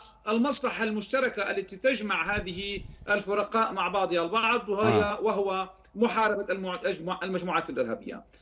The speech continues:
Speaker 1: آه، هذا من جهة. من جهة أخرى، يعني قضية أن هنالك عناصر، آه، أو يعني تسمية بعض المعارضين على أنهم موالين وأنهم مدسوسين للمعارضة، حتى لو كانوا هنالك موالين.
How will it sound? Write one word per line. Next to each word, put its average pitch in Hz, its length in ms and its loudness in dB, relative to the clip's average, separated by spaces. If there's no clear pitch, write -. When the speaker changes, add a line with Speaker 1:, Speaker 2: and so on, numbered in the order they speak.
Speaker 1:
آه، 190 180 6
هذا 226 440 6
من 190 100 2
جهة. 151 240 4
من 190 100 -2
جهة 302 300 6
أخرى، 247 280 8
يعني 202 180 2
قضية 254 480 4
أن 233 280 4
هنالك 254 400 4
عناصر، 196 720 4
آه، 170 200 4
أو 185 300 2
يعني 202 520 2
تسمية 208 600 2
بعض 208 320 4
المعارضين 214 720 4
على 196 220 4
أنهم 208 300 0
موالين 220 480 6
وأنهم 202 420 0
مدسوسين 208 540 -2
للمعارضة، 202 760 6
حتى 330 380 4
لو 220 160 4
كانوا 214 300 0
هنالك 180 400 -2
موالين. 135 380 0